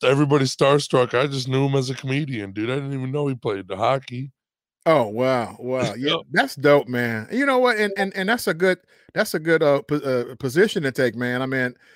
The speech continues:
Speaker 2: you know, and, and I, I'm a people person anyway, you know,
Speaker 1: Yep.
Speaker 2: and like, I, I do, like, weddings. Like, when I do weddings, I love to talk on the mic. I'm that guy. I'm that energetic D J that's, "Hey, you know,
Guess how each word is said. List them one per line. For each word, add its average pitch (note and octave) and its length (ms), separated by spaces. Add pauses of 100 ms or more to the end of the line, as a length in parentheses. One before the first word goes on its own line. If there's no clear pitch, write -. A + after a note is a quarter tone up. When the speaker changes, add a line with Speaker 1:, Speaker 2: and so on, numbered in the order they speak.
(220)
Speaker 2:
you B2+ 160
know, C3+ 280
and, B2 220
and D#3 240
I, - 240
I'm E4 140
a D4+ 60
people F#3 260
person E3 300
anyway, A#2 440
you C3 180
know, C3+ 260
Speaker 1:
Yep. B2+ 120
Speaker 2:
and A#2+ 120 (420)
like, C3 180
I, D3+ 140 (240)
I D#3 100
do, C#3+ 380
like, C3 160
weddings. F#3+ 440
Like, C3+ 140
when D3 100
I F3 60
do D#3+ 140
weddings, E3 420
I B2+ 80
love D3 260
to D3 60
talk D#3 240
on C#3+ 140
the C#3 80
mic. C3+ 480
I'm C#3 160
that C3+ 180
guy. C3+ 220
I'm D#3+ 160
that D#3 240
energetic D3+ 560
D D#3 160
J C#3+ 340
that's, B2+ 180
"Hey, A#3 360
you E3+ 180
know, F#3 240